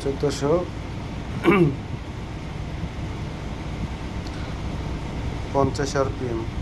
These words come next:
এরপরে আছে ফাইভ পয়েন্ট জিরো ফোর, ফাইভ পয়েন্ট জিরো আছে মোটর পুল, আমার এটা চার পোলের মোটর,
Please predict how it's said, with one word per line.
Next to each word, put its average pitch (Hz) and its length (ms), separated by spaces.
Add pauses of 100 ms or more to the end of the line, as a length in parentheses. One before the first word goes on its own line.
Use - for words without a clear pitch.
(4000)
এরপরে 135 360
আছে 139 140 (120)
ফাইভ 131 140 (100)
পয়েন্ট 135 280
জিরো 139 180 (100)
ফোর, 120 200 (1400)
ফাইভ 127 160 (100)
পয়েন্ট 135 260
জিরো 135 140 (120)
আছে 160 220 (760)
মোটর 135 300 (100)
পুল, 120 200 (380)
আমার 131 160
এটা 131 200
চার 139 140 (120)
পোলের 135 320
মোটর, 151 260